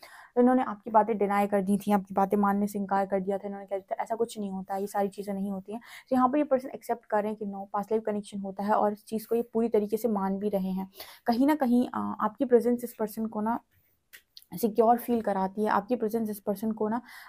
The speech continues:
अ, होमली फील कराती है। इस वजह से इस पर्सन ने ये चीज़ें मानना स्टार्ट कर दिया कि नहीं, पास्ट लाइफ कनेक्शन जैसा भी कुछ होता है।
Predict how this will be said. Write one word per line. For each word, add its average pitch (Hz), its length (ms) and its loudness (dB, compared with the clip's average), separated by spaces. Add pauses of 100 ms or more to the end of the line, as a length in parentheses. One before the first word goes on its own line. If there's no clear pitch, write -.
(160)
अ, 220 40 6
होमली 226 500 6
फील 240 240 -2
कराती 196 400 -2
है। 214 60 2
इस 247 180 0
वजह 247 180 6
से 240 160 -2
इस 247 60 -6
पर्सन 226 360 0
ने 240 100 6
ये 240 60 4
चीज़ें 226 280 -2
मानना 208 360 0
स्टार्ट 202 320 -4
कर 196 140 -4
दिया 202 160 0
कि 208 140 -6
नहीं, 208 140 -4
पास्ट 202 280 -2
लाइफ 233 160 -2
कनेक्शन 208 340 -6
जैसा 196 240 -6
भी 208 120 -10
कुछ 233 260 -6
होता 190 200 -4
है। 190 180 -6